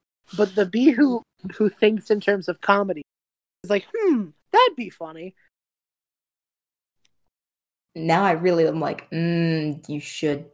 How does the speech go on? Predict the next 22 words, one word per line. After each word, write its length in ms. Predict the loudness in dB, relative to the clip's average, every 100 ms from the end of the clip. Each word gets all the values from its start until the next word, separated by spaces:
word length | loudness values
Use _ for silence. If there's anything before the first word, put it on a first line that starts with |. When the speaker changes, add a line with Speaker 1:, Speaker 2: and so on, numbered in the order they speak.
| -12
Speaker 2:
you 120 | -8
should." 440 | -6 -4 -2 -4 -8 _ _ _ _ _ _ _ -6
Speaker 1:
I 100 | -4
think 180 | -4
he 140 | -4 -4
does, 480 | -4 -4 -4 -4 -8 -6
and 80 |
I 120 | -4 -4
almost 280 | -6 -10
imagine 400 | -4 -4 -4 -8
Sari 440 | -12 -10 -8 -6 -8
notices, 340 | -8 -8 -10 _ _ _
slaps 500 | -18 -10 -8 -8 -6
his 200 | 2 2
<laughs> 0 |
face, 500 | 0 0 8 8 6 0 0 0 _ _ -8 -8 -10 _ _ _
like, 100 | -4 -4
slaps 420 | -2 0 0 -4
her 180 | -6 -4
hand 280 | -8 -10 -14 _ _ _ -8
on 80 |
his 60 | 4